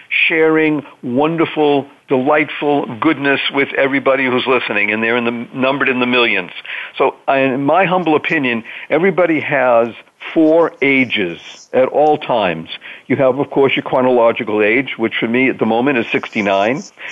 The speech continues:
You have your metabolic age, which for me at the moment is forty-eight. You have your mental age, which for me at the moment is twenty-eight. And you have your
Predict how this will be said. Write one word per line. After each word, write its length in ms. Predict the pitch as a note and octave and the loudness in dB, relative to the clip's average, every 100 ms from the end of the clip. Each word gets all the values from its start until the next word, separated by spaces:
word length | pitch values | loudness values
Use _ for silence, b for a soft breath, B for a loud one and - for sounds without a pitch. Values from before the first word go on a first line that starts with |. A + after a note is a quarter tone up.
| B | B
You 80 | B2+ | 0
have 180 | C#3 C#3 | 2 2
your 100 | C3 | 2
metabolic 760 | C3 C3 A2 C3 C3 B2+ A#2+ A2+ | 2 2 0 2 2 4 2 0
age, 480 | A2 C3+ E3 - | 2 2 0 -4
which 140 | B2 - | -6 -4
for 80 | A#2 | -2
me 160 | A#2 B2+ | 0 0
at 80 | A2+ | -2
the 60 | |
moment 300 | B2 A#2+ A#2 | -2 -2 -2
is 80 | G2+ - | -4 -2
forty-eight. 580 | B2+ A#2 A2 G#2+ C3 - - B B B - | 0 0 2 2 0 -4 -18 B B B -4
You 120 | C3 | 0
have 240 | C#3 D3 | 2 2
your 160 | C3 B2 | 0 -2
mental 680 | A#2+ C3 F#3 A3+ F3 A#2 - C#3 | -2 -2 -2 -2 0 -2 -2 -2
age, 640 | B2 A2+ C#3+ D3 A2+ D3 - B _ | 0 2 0 -2 -2 -4 -4 B _
which 200 | C3 C3 - | -4 -2 -2
for 120 | C3 | 0
me 180 | C#3+ C#3 | 2 0
at 100 | B2+ | 0
the 100 | B2+ | 0
moment 340 | B2+ B2 A2 | 0 0 -2
is 80 | G2+ - | -6 -8
twenty-eight. 800 | - E3+ D#3 D3+ A#2 A#2+ C#3+ D#3 - B B B | -4 -2 -2 -2 0 0 0 -4 -14 B B B
And 200 | C#3 C#3 | -2 0
you 100 | C#3+ | 2
have 340 | C3+ D3 D#3+ C#3 | 2 2 0 2
your 200 | D#3 | 0